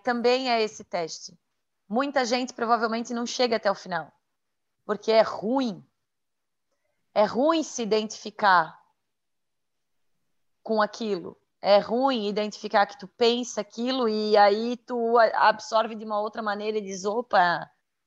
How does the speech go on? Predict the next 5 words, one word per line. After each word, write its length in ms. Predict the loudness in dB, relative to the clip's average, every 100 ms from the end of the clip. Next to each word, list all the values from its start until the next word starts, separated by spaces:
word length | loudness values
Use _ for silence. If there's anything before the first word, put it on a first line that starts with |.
| _ _ _
sabe? 520 | 4 6 6 2 -10 _ _ _ _ _ _
E 120 | -6
é 120 | -4
bem 240 | -2 -2 -2
ruim. 300 | -4 -6